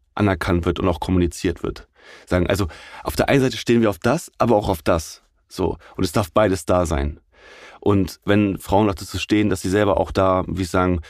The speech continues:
zum Teil widersprüchliche Erwartungen haben, das hilft, glaube ich, Männern auch.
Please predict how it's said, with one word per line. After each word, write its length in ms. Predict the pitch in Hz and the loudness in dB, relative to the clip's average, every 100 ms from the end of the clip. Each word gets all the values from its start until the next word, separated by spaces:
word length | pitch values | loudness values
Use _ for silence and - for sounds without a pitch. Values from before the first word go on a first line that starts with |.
| - - _ _ _ - | -20 -20 _ _ _ -6
zum 140 | 98 | -2
Teil 180 | 107 101 | 0 0
widersprüchliche 600 | 110 104 - 107 95 - | 2 0 0 -2 -2 0
Erwartungen 480 | 82 90 90 92 78 | 2 2 0 0 0
haben, 380 | 80 87 110 - - - - - | 0 0 -2 -4 -18 -20 -20 -8
das 160 | 90 - | -6 0
hilft, 360 | 107 - - | 0 -2 -8
glaube 160 | 90 85 | -4 -2
ich, 100 | - | 0
Männern 220 | 87 78 | 0 0
auch. 280 | 50 - | -4 -8